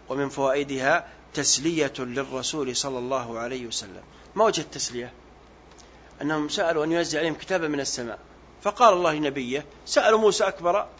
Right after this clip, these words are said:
من ذلك"، يعني هم قوم، يعني قد تعودوا على العناد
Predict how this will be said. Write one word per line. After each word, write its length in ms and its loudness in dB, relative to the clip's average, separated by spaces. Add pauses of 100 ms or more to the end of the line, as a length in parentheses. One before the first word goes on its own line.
(680)
من 200 -2
ذلك"، 280 0 (840)
يعني 180 -4
هم 120 -2 (100)
قوم، 300 8 (680)
يعني 420 0 (680)
قد 180 0
تعودوا 460 6
على 120 6
العناد 580 2